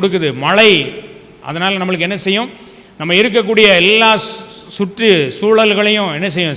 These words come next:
செழிப்பாக மாற்றும். நீரூற்று நம்மளுடைய உள்ள இருக்கக்கூடிய எல்லாத்தையும் செழிப்பாக மாற்றும், வெளியில இருக்கக்கூடிய எல்லாத்தையும் செழிப்பாக மாற்றுகிறது எதுதான்,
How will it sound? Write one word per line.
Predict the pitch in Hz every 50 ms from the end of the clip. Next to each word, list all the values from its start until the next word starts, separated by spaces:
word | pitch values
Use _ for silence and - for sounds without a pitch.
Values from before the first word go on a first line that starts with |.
| - -
செழிப்பாக | 175 214 220 - 202 202 196 202 180 226 233 185 127 117 - - - - - - - - -
மாற்றும். | 135 131 156 220 247 185 208 220 214 175 139 123 - - - - - - - - - - - -
நீரூற்று | 127 165 214 240 247 254 247 247 185 175 233 220
நம்மளுடைய | 202 196 202 208 208 196 190
உள்ள | 185 170 170 196 233 233 240 247 240 233
இருக்கக்கூடிய | 220 202 202 208 185 208 196 202 196 185 180
எல்லாத்தையும் | 190 202 202 202 196 - 208 196 - -
செழிப்பாக | 175 196 208 175 185 202 202 196 202 185
மாற்றும், | 175 175 185 165 - 180 160 147 156
வெளியில | 170 208 226 240 233
இருக்கக்கூடிய | 226 214 208 190 208 - 196 196 190 185
எல்லாத்தையும் | 185 196 202 202 185 202 190 - -
செழிப்பாக | 185 208 196 190 202 196 202 190
மாற்றுகிறது | 180 175 185 190 170 190 185 175 185 170 170
எதுதான், | 165 170 170 165 170 147 127